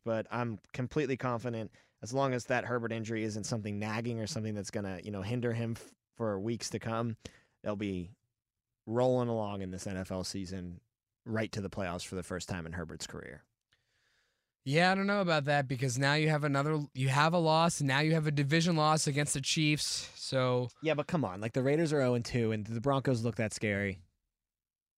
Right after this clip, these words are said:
Speaker 2: Do the Broncos look that sca-, no, the Broncos look terrible.
Speaker 1: They do not look scary.
Speaker 2: The Broncos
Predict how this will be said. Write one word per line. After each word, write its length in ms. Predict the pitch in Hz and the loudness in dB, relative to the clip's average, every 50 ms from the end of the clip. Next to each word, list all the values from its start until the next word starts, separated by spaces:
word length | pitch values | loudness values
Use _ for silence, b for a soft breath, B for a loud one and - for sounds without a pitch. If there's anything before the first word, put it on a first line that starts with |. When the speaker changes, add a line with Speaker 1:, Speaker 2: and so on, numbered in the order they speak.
| _ _ _ _ _ | _ _ _ _ _
Speaker 2:
Do 80 | _ 107 | _ -12
the 100 | 98 101 | -12 -10
Broncos 520 | 98 - 110 113 117 120 - 127 113 107 107 | -10 -10 -10 -8 -8 -8 -8 -10 -10 -10 -10
look 120 | 113 107 - | -12 -10 -10
that 160 | 107 104 - | -10 -10 -10
sca-, 140 | - - 110 - - | -10 -12 -12 -4 -2
no, 140 | 147 139 104 | 0 0 0
the 80 | 104 | -2
Broncos 380 | 104 113 139 160 156 143 135 110 | -2 2 2 4 4 2 0 0
look 100 | 110 98 - | -4 -8 -4
terrible. 380 | - 120 131 135 120 101 87 - | 0 2 2 2 2 -2 -6 -10
Speaker 1:
They 80 | 110 113 | -10 -6
do 100 | 113 123 | -4 -2
not 180 | 123 123 113 92 | -2 -2 -2 -2
look 120 | 95 92 | -4 -8
scary. 300 | - - - 82 76 65 - | -10 -10 -10 -12 -12 -12 -14
Speaker 2:
The 60 | 113 | -2
Broncos 500 | 117 151 156 160 147 170 165 143 127 | 2 4 4 4 4 2 0 0 -2